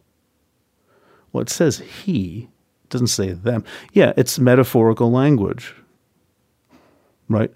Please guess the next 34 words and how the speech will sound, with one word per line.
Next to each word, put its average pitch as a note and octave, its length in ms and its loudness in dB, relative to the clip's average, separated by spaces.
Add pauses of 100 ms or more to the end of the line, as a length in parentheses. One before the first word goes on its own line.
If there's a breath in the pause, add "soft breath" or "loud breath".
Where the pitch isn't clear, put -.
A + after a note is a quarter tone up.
Hosea's B2+ 1040 0
wife's A2+ 460 0
Gomer A2 500 2
is G2+ 140 -2
a G#2+ 80 -6
she, A#2+ 420 0
but G2+ 300 -4 (120)
she A2+ 440 -2
is G#2 600 -6
representing G2+ 840 -4
Israel G#2 480 -2
as F#2+ 100 -10
a F#2 60 -4
whole, - 420 -2 (800)
or A2+ 80 -4
rebellious G#2 540 0
Israel. F#2+ 260 -8
I - 40 -2
mean, A#2+ 140 4
you B2 80 4
can C3+ 140 2
have A#2+ 180 4
singular B2 640 2
things G#2 400 -4
representing G2+ 840 -4
something G#2 400 -6
that's G#2+ 220 -10
more G2 180 -8
than G#2 140 -6
one C3+ 160 0
'cause G#2+ 200 -4
it's A2+ 140 -8
metaphorical G2+ 760 -6
language. B2+ 440 -4